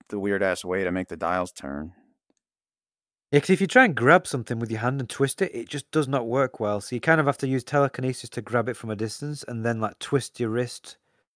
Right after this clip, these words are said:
Speaker 2: It's really clunky even doing that. Like, tr-, and the, the sec-, the section towards the end of this level, you've got, like,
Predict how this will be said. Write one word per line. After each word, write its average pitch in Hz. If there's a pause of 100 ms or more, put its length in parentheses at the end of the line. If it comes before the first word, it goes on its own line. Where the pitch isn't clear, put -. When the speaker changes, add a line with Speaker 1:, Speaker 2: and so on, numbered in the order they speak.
(520)
Speaker 2:
It's -
really 170
clunky 117
even 110
doing 95
that. 104
Like, 107 (180)
tr-, -
and 123
the, 127
the 135
sec-, 143
the 143
section 165
towards 139
the 120
end 135
of 127
this 120
level, 139 (480)
you've 123
got, 127
like, 123